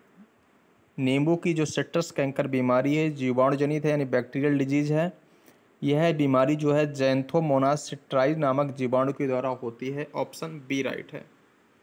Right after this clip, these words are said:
Extra fact के बारे में देख लीजिएगा, Citrus canker जीवाणु Xanthomonas citri के कारण होता है।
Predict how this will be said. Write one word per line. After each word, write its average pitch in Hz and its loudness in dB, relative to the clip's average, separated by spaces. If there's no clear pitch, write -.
Extra 160 -6
fact 147 -4
के 165 -4
बारे 147 -2
में 147 -6
देख 143 -4
लीजिएगा, 147 -2
Citrus 156 -2
canker 160 -4
जीवाणु 147 -2
Xanthomonas 143 -4
citri 139 -4
के 151 -4
कारण 143 -2
होता 135 -4
है। 147 -8